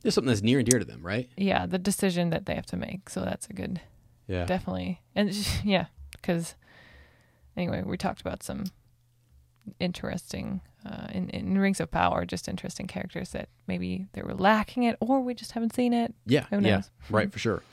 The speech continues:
Speaker 1: No, you're right, and that's a good point
Speaker 2: Anyway,
Speaker 1: by her to,
Speaker 2: yeah.
Speaker 1: to talk about, like, what the characters have to give up and,
Speaker 2: Yeah.
Speaker 1: and what they sacrifice, and then how they grow through that and how they
Speaker 2: Right.
Speaker 1: become more dynamic. Yeah, that's a
Speaker 2: Yeah.
Speaker 1: really important
Speaker 2: And
Speaker 1: thing.
Speaker 2: we
Speaker 1: And so
Speaker 2: definitely see that in Cassian.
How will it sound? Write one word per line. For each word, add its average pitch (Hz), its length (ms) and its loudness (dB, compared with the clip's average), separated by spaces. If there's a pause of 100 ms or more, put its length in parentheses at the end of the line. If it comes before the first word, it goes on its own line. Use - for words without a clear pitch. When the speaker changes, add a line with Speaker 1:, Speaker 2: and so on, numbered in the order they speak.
(300)
Speaker 1:
No, 180 140 10
you're 180 120 8
right, 170 120 6
and 107 100 2
that's 147 140 2
a 180 40 6
good 131 140 8
point 131 240 4
Speaker 2:
Anyway, - 20 0
Speaker 1:
by 101 140 4
her 104 180 4
to, - 140 0
Speaker 2:
yeah. - 60 -2
Speaker 1:
to 107 120 0
talk 113 300 0
about, 82 260 -2
like, 98 180 -2
what 107 140 0
the 110 80 0
characters 104 320 0
have 101 120 -4
to 104 80 0
give 101 180 4
up 131 260 6
and, 101 100 2
Speaker 2:
Yeah. - 200 4 (260)
Speaker 1:
and 95 300 0
what 101 140 4
they 101 80 2
sacrifice, 120 640 2
and 98 60 -2
then 92 140 0
how 98 220 0
they 95 260 2
grow 117 320 4
through 135 200 6
that 120 160 6
and 101 120 0
how 98 100 -2
they 131 100 2
Speaker 2:
Right. 180 180 6
Speaker 1:
become 92 120 0
more 90 120 -2
dynamic. 98 520 0
Yeah, 104 220 0 (180)
that's 98 140 -2
a 95 60 2
Speaker 2:
Yeah. 98 60 2
Speaker 1:
really 98 160 4
important 92 340 -2
Speaker 2:
And - 60 -4
Speaker 1:
thing. 107 120 4
Speaker 2:
we 190 60 6
Speaker 1:
And 190 80 2
so 208 60 10
Speaker 2:
definitely 226 320 6
see 170 160 -2
that 165 140 2
in 165 120 -2
Cassian. 170 640 -2